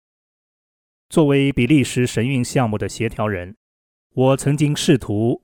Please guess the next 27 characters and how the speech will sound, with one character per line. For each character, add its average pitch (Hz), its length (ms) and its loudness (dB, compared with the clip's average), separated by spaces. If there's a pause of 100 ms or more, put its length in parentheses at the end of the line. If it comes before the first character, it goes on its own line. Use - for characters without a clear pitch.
(140)
以 117 440 0
让 151 260 2
每 120 200 0
位 147 160 0
同 123 200 -4
修 127 300 2
都 170 180 4
有 104 180 0
机 135 220 0
会 107 360 -2
全 123 320 -4
心 143 260 -4
全 117 280 -6
意 156 140 -6
地 95 160 -6
参 131 260 -6
与 104 140 -6
项 127 280 -2
目 101 100 -6
的 92 140 -6
方 117 260 -4
式 - 160 -6
来 92 180 -6
进 104 200 -6
行 98 200 -10
协 98 220 -10
调。 82 320 -12